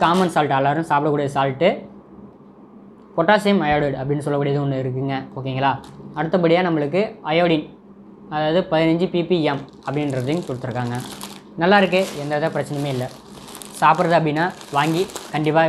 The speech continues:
உங்க வீட்டுக்கு யூஸ் பண்ணிக்கலாம். நல்லா இருக்கு, நாங்க யூஸ் பண்ண வரைக்கும் நல்லா இருக்கு. எந்த பாதிப்பும் பிரச்சனை இந்த மாதிரிலாம் இல்ல. யூஸ் பண்றது அப்படின்னா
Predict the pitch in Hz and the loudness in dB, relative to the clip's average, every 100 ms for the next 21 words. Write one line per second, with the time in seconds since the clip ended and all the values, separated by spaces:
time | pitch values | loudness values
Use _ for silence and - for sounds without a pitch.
0 | 143 139 135 147 147 147 156 147 147 135 | 2 -2 0 0 2 2 2 0 -2 -4
1 | 127 131 151 - - - - - - 165 | -2 -4 -6 -12 -20 -20 -20 -20 -6 2
2 | 196 190 160 147 151 151 156 147 147 160 | 4 4 2 0 -2 -4 -4 -2 -2 -2
3 | 139 139 135 135 165 - - - - 131 | 0 0 0 -2 -4 -6 -20 -20 -10 -6
4 | 131 139 135 135 139 147 143 151 135 131 | -2 -2 -4 0 2 2 0 -2 -4 -4
5 | 135 135 127 123 131 131 120 123 - - | -4 -4 -4 -4 -4 -4 -4 -6 -8 -20
6 | - - - - - 156 170 160 151 151 | -20 -20 -20 -20 -4 -2 0 0 0 2
7 | 143 135 | 0 0